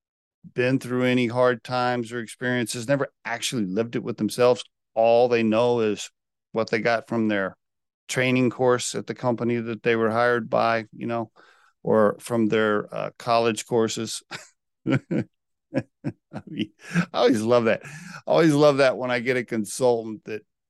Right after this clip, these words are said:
uh, says they can give me answers, and I'm like, "Well, have you ever been an executive in a real company besides the consulting firm? Have you ever, like,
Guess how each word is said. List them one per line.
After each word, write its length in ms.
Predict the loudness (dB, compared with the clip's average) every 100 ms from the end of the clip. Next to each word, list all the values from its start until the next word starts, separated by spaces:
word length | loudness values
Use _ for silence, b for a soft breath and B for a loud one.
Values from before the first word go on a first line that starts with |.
| _ _ _ -20
uh, 840 | -18 -18 -18 -18 -18 -20 -20 -18 -8
says 320 | 0 2 2
they 140 | 2
can 160 | 2 0
give 140 | 0
me 180 | 0 0
answers, 600 | 0 -2 -2 -4 -6 -6
and 100 | -4
I'm 120 | -2
like, 160 | -2 -2
"Well, 240 | -4 -4 -8 _ _ -12
have 180 | -8 -4
you 60 | -2
ever 120 | -2
been 180 | 0 0
an 120 | 2
executive 560 | 0 -2 -4 -4 -6 -4
in 60 |
a 60 | -4
real 260 | -2 -2
company 400 | -2 -6 -2 -2
besides 400 | -2 -2 -2 -2
the 80 | -4
consulting 500 | -10 -8 -6 -4 -6
firm? 300 | -4 -4 -4 _ -12
Have 120 | -2
you 120 | 2
ever, 400 | 2 4 4 4
like, 220 | 2 0